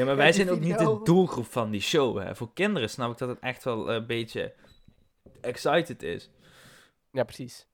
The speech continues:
Speaker 1: En ik zie hier trouwens ook nog staan die Port Laguna tovershow in het magazine.
Speaker 2: Ja,
Speaker 1: Ma-,
Speaker 2: precies.
Speaker 1: magie, magie zijn.
Speaker 2: Want, eh, we hebben nu zeg maar allemaal het, het, het,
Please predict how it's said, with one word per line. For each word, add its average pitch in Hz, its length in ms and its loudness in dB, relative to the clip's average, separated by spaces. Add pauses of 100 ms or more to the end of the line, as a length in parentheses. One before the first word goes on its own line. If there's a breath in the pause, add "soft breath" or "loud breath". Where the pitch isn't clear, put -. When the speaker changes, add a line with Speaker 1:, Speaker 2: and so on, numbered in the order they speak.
(140)
Speaker 1:
En - 180 -8
ik 170 60 -2
zie - 20 -
hier 220 120 -4
trouwens 190 260 -2
ook 180 60 -6
nog - 100 4
staan 165 180 -6
die 151 80 -6
Port 156 220 -6
Laguna 156 320 -4
tovershow 160 560 -8
in 139 80 -8
het 123 120 -8
magazine. 120 680 -8 (200)
Speaker 2:
Ja, 147 280 2
Speaker 1:
Ma-, 110 80 -10
Speaker 2:
precies. 120 320 -2
Speaker 1:
magie, 127 480 -2
magie 127 340 -2
zijn. 110 480 -4 (200 loud breath)
Speaker 2:
Want, 131 340 -2
eh, 120 120 -2
we 117 220 0 (340 loud breath)
hebben 123 200 0
nu 139 80 -6
zeg 139 160 -4
maar 135 120 -6
allemaal 120 380 0
het, 113 140 -4
het, 110 240 -6
het, - 180 -16